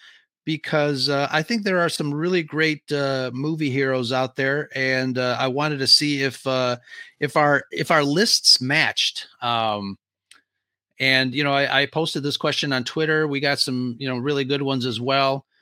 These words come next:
Um, contributions from Melanie Marquita, our, one of our patrons, and we got, uh, Nick saying, uh, you know, a couple of characters there. Somebody just posted that, uh, they basically just asked their,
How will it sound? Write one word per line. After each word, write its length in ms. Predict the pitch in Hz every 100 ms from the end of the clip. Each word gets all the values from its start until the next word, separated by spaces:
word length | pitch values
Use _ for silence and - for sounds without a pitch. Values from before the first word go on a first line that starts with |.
| _ _ _
Um, 640 | 117 117 117 113 110 110 117
contributions 680 | 135 131 127 127 123 127 120
from 240 | 127 117
Melanie 480 | 123 131 127 127 127
Marquita, 1040 | 113 110 - 165 160 160 143 143 139 127
our, 240 | 123 123 120
one 160 | 135
of 60 | 127
our 100 | 123
patrons, 600 | 135 143 - 127 127 113
and 80 | 117
we 100 | 113
got, 280 | 117 113 -
uh, 160 | 113 110
Nick 320 | 117 135 -
saying, 520 | - 135 123 120 120
uh, 340 | 110 110 107 107 120 123
you 140 | 123
know, 100 | 117
a 40 | 110
couple 260 | 135 127
of 80 | 117
characters 420 | - 123 - 123
there. 260 | 113 120 120 - - -
Somebody 400 | - 185 185 175
just 300 | 135 170 -
posted 460 | 170 175 - 165 143
that, 300 | 151 143 156
uh, 280 | 143 143 127
they 160 | 165
basically 480 | 147 175 180 170 156
just 240 | 151 -
asked 320 | 151 160 - 147
their, 320 | 139 131